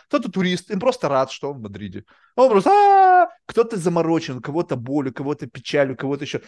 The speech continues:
Движение, оно разное. Можно идти по миру как бы просто широко открытыми глазами. В неком, неком, ну, прислов-, дурацкое слово, вот это пере-, пере-, знаешь,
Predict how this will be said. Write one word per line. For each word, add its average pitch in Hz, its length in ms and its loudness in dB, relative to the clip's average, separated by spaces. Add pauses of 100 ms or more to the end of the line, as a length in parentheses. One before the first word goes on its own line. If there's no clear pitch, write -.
(140)
Движение, 160 720 -2
оно 160 540 -4
разное. 127 580 -4 (460)
Можно 208 400 0
идти 277 300 -6
по - 140 -6
миру 180 360 -4
как 143 200 -6
бы 131 100 -12
просто 180 320 -4
широко 151 400 -4
открытыми 147 460 -6
глазами. 127 520 -6 (960)
В 156 300 -10
неком, 165 420 0
неком, 160 440 -6
ну, 175 220 -10 (120)
прислов-, 143 380 -10
дурацкое 135 460 -2
слово, 156 300 -2
вот 117 140 -12
это 110 180 -12
пере-, 110 260 -10
пере-, 110 320 -8
знаешь, 120 260 -6